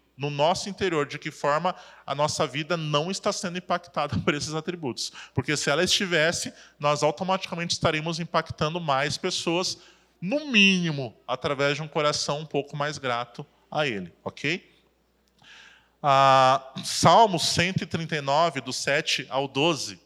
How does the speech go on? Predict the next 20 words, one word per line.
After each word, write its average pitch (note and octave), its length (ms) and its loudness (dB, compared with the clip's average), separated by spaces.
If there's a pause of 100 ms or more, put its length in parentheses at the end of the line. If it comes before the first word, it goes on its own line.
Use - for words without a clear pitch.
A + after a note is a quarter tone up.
(140)
Vamos C#3 240 0
lá, C#3+ 160 8
Bíblia. C3 380 0 (340)
<laughs> - 400 -16
Abram C3+ 260 2
lá, C3 120 6
Salmos E3+ 840 4 (240)
cento E3 500 -2
e E3 40 -2
trinta D3+ 340 -4
e C#3+ 40 -2
nove, D#3 440 0 (760)
do B2 60 -10
sete C3+ 340 0
ao D#3+ 60 2
doze, B2 480 -2 (140)
ok? D#3+ 480 -4 (520)
Né? B2 160 -4
"Para G#3+ 320 6
onde F#3+ 540 0